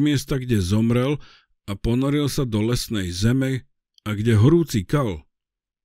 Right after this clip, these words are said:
obrástol kostru a vynorila sa obluda. Drewovci si postavili novú stodolu.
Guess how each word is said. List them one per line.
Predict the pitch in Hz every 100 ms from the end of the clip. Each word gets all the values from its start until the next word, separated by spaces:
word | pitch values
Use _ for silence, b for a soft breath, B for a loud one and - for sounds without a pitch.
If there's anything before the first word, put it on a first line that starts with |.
| _ -
obrástol | 107 127 147 151 - 123 98
kostru | - 131 - - 147 143
a | 123 98
vynorila | 98 110 107 101 98 95
sa | 90 101 78
obluda. | - 82 73 - - - _ _ _ _ _ _ _ _ _ b b b b b _ _ _ -
Drewovci | 98 113 147 160 160 143 170
si | -
postavili | 151 147 139 - 139 139 135 139
novú | 135 131
stodolu. | 120 - 117 82 71